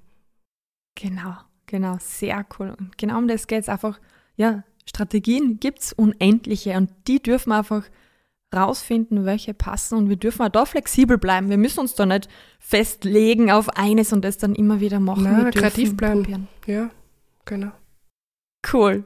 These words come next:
Speaker 1: Ja, und damit, glaube ich, auch, wird wirklich leichteres Familienleben möglich und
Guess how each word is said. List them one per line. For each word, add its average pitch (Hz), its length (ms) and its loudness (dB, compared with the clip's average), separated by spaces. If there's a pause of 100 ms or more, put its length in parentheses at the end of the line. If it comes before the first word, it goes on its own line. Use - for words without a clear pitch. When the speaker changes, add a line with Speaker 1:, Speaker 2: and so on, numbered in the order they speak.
(160)
Speaker 1:
Ja, 233 220 4
und 214 320 4
damit, 233 420 4
glaube 226 340 4
ich, 202 120 2
auch, 196 240 4 (140)
wird 240 400 2
wirklich 226 360 2
leichteres 208 760 -2
Familienleben 214 960 4
möglich 220 540 2
und 202 280 0